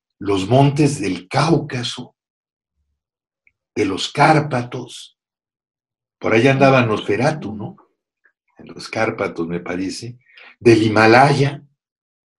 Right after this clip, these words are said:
los lamas, el Tibet, de los Apeninos, de los Apeninos, medio de Europa, ¿no?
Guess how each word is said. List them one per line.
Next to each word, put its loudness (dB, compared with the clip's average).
los -10
lamas, -12
el -14
Tibet, -8
de 2
los 0
Apeninos, 0
de -8
los -8
Apeninos, -10
medio 2
de 0
Europa, -2
¿no? -14